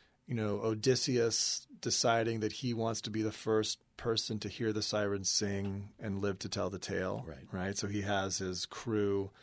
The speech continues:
Speaker 1: tie him to a mast, and they all jam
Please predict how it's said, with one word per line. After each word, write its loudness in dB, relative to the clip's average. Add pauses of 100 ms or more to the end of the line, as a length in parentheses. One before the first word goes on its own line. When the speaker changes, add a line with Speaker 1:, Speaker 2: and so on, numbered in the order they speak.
(880)
Speaker 1:
tie 6
him 2
to 2
a 2
mast, 0 (200)
and -2
they 4
all 6
jam 0